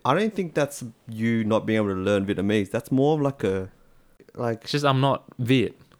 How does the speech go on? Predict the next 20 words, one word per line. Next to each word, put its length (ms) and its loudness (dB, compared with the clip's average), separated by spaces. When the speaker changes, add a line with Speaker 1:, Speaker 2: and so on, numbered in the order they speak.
Speaker 1:
No, 180 8
no, 120 8
no, 100 6
Speaker 2:
<laughs> 40 8
I'm 60 6
Speaker 1:
no, 120 8
Speaker 2:
not 120 8
Speaker 1:
no, 80 8
Speaker 2:
a 40 8
Speaker 1:
no. 80 2
Speaker 2:
true 400 2
Speaker 1:
Nah, 220 0
that 160 2
can't 260 -2
be 220 -4
it. 100 -12
I'm 160 2
sure 300 2
there 140 2
are, 140 -2